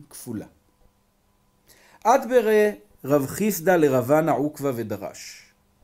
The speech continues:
נטל ידיו בטיבול ראשון, נוטל ידיו בטיבול שני. יש פה ממרה שהיא נטולת קונטקסט, היא רק קובעת שאם נטלת את הידיים לטיבול הראשון, צריך ליטול ידיים שוב לטיבול השני.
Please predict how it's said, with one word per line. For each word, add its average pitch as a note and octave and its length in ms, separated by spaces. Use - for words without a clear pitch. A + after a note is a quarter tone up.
נטל A3 420
ידיו D#3 640
בטיבול B2 520
ראשון, G3+ 680
נוטל A2 340
ידיו A3+ 360
בטיבול B2 600
שני. A2+ 340
יש C4+ 140
פה D#4 140
ממרה F#3 560
שהיא A#3+ 200
נטולת A3 380
קונטקסט, C3 500
היא D3 100
רק F#3+ 160
קובעת E3+ 600
שאם F#3+ 680
נטלת F3 420
את C3 140
הידיים B2+ 640
לטיבול D3 400
הראשון, C4+ 320
צריך B3+ 160
ליטול A3 260
ידיים F3 300
שוב A3+ 320
לטיבול D3 400
השני. G#2 260